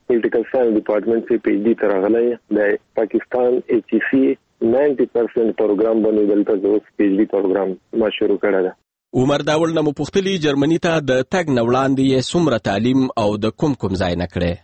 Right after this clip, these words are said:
Speaker 2: هغه وایي،
Speaker 1: ما ابتدایي تعلیم د خپل کلي سکول نه، ګورنمنټ های سکول، ایدک نه مو هلته نه حاصل کړی ده.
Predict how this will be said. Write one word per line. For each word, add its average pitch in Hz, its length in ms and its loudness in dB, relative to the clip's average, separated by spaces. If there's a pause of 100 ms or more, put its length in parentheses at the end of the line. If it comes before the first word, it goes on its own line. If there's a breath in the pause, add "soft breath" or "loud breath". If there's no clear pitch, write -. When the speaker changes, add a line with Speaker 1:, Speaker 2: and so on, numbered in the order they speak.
Speaker 2:
هغه 92 200 0
وایي، 107 280 0 (360)
Speaker 1:
ما 170 60 2
ابتدایي 147 680 2
تعلیم 143 380 2
د - 20 4
خپل 135 460 0 (200)
کلي 156 200 2
سکول - 380 -2
نه، 107 260 2 (360)
ګورنمنټ 117 460 2
های 117 180 0
سکول، 123 300 -2 (160)
ایدک 131 400 0
نه 135 120 2
مو 131 240 0
هلته 131 240 0
نه 151 80 0
حاصل 135 320 0
کړی 135 280 0
ده. 135 100 2